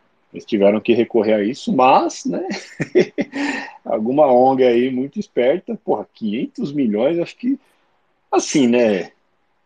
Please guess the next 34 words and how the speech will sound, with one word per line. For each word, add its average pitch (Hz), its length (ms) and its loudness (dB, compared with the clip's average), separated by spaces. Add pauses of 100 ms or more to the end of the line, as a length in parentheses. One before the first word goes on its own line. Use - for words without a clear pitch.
(500)
começando 214 500 0
a 160 40 0
ficar - 220 -2
avacalhado 147 600 -2
demais, 120 640 -10
né, 92 240 -18
pô, - 140 -14
pelo - 240 -14
amor 120 240 -4
de 87 60 -8
Deus, 90 580 -10
sabe? 85 400 -2 (640)
Pedir 117 240 4
indenização, 139 960 4 (460)
mesmo 170 160 -4
que - 60 -16
se 370 100 4
não 247 160 2
for 151 200 4
diretamente 131 640 2
pra 107 220 2
vítima, 196 440 -8
não 285 120 -10
faz 180 160 -6
sentido 151 360 -12
nenhum 208 260 -6
você 156 120 -8
pedir 151 240 -4
alguma 139 260 2
coisa, 120 320 2
né? 107 200 0
Afinal, 127 360 2
quem 170 200 0
foi, 135 400 6